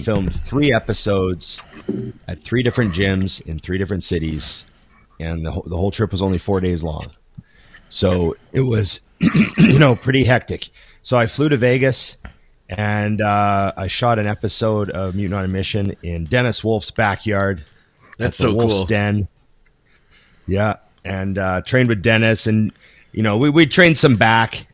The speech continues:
Speaker 1: out in his backyard. You know what I mean? And I mean, you know, Dennis doesn't go as hard as he used to. He trains, you know, he trains hard, gets in there, you know, pumps it up.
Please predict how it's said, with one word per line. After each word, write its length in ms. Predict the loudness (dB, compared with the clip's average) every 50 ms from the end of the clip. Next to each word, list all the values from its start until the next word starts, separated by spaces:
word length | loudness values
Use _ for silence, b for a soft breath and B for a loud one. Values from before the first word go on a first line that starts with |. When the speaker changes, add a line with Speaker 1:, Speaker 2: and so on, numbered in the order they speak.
| -4
Speaker 1:
out 160 | -2 0 0 0
in 60 | 0
his 140 | 0 -2 0
backyard. 680 | 0 -2 -2 -2 -2 -2 0 0 0 0 -2 -2 -6 -12 -6 -2
You 100 | -2 0
know 80 | 2
what 100 | 2 0
I 60 | 0
mean? 280 | 0 0 0 -2 -4 -6 b b b b b b b b -4
And 120 | 0 2
I 40 | 4
mean, 280 | 4 4 2 2 -2 -6 -4
you 100 | 0 2
know, 120 | 2 2 4
Dennis 320 | 4 4 4 6 4 2
doesn't 300 | 4 2 2 2 2 0
go 220 | 0 0 0 0 0
as 100 | -2 -2
hard 180 | -2 -2 -2
as 80 | -2 -4
he 80 | -4 -4
used 300 | -4 -4 -6 -6 -8 -6
to. 80 | -6
He 160 | -4 -4 -4
trains, 380 | -4 -4 -2 -2 -2 -2 -4 -6
you 60 | -6
know, 100 | -6 -6
he 80 | -8 -8
trains 340 | -2 0 0 0 0 0 0
hard, 260 | -2 -2 -2 -4 -4
gets 240 | -6 -6 -4 -2 -2
in 160 | 0 0 -2 -2
there, 240 | -4 -4 -4 -4 -4
you 140 | -6 -6 -8
know, 160 | -8 -10 -12
pumps 340 | -10 -8 -6 -6 -4 -6 -6
it 60 | -4 -4
up. 280 | -4 -4 -6 -8 _